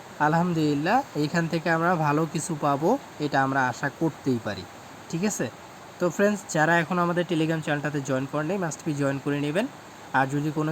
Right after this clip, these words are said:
কিছু না বুঝে থাকেন, কমেন্ট করে জানাবেন। আর হ্যাঁ, প্রতিনিয়ত অনেক ভালো ভালো অফার আম-, কিন্তু আমি আমার Telegram চ্যানেলে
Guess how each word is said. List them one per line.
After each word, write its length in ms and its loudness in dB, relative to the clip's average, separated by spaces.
কিছু 140 -6
না 140 4
বুঝে 260 0
থাকেন, 180 -2
কমেন্ট 340 0
করে 160 0
জানাবেন। 360 0
আর 120 6
হ্যাঁ, 220 4
প্রতিনিয়ত 440 0
অনেক 140 0
ভালো 180 0
ভালো 140 2
অফার 240 0
আম-, 200 -4
কিন্তু 200 -2
আমি 180 0
আমার 200 -2
Telegram 400 -2
চ্যানেলে 280 -2